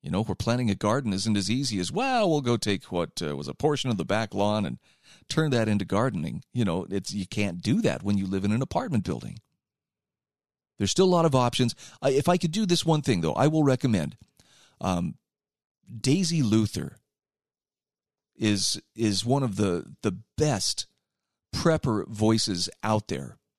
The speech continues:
And you can find a great archive of all of her writings at lou rockwell dot com, L E W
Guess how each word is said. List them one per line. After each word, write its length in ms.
And 120
you 80
can 120
find 240
a 60
great 380
archive 500
of 100
all 200
of 80
her 120
writings 440
at 80
lou 340
rockwell 460
dot 240
com, 320
L 160
E 80
W 420